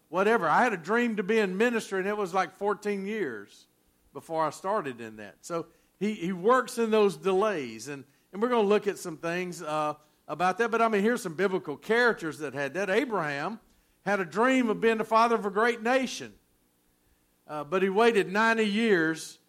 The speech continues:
you know, to be told he was even gonna have a son. I mean, think about it. He was about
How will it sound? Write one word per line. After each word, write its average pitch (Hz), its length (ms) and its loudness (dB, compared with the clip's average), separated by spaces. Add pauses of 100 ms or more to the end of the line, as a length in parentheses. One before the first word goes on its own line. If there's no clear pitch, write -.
(180)
you 170 140 -6
know, 170 160 0
to 156 100 -6
be 160 140 0
told 170 340 -2
he 175 80 0
was 165 160 -4
even 165 200 -2
gonna 160 200 -6
have 156 160 -4
a 165 60 -6
son. 196 400 -8 (880)
I 131 40 -18
mean, 147 120 -8
think 208 260 -4
about 139 300 -2
it. 101 100 -14
He 156 80 -4
was 170 220 -4
about 170 320 -4